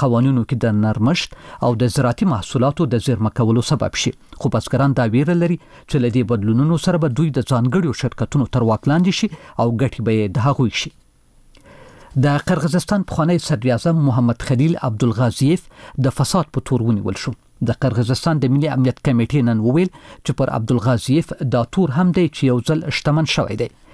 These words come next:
درې پنځوس کلن عبدالغازیف له دوه زره اتلسمه تر دوه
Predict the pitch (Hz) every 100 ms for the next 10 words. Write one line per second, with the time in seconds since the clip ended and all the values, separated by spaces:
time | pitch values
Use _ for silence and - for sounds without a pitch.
0 | - - - - - - 151 120 139 -
1 | 127 131 - 139 165 190 135 113 127 131
2 | 117 143 180 - - - 131 120 127 175
3 | 139 123 - 107 - 180 202 143 107 120